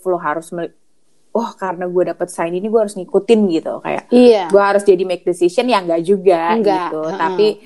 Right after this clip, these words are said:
Speaker 1: eh, kalau itu bisa membuat hidup kita jadi lebih positif kan, why not gitu. Jadi,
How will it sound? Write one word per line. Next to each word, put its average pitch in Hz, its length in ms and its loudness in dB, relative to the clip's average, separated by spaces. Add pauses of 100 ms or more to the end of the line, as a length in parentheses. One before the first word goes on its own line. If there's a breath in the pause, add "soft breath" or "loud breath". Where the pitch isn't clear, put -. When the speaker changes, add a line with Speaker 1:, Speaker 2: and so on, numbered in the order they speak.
(400 soft breath)
Speaker 1:
eh, 175 320 -4
kalau 180 240 -8
itu 185 160 -8
bisa 180 240 -14
membuat 175 480 -8
hidup 175 240 -6
kita 196 160 2
jadi 196 240 4
lebih 202 160 4
positif 220 560 0
kan, 339 240 0
why 220 240 -6
not 190 560 -8
gitu. 165 640 -12
Jadi, 175 460 -4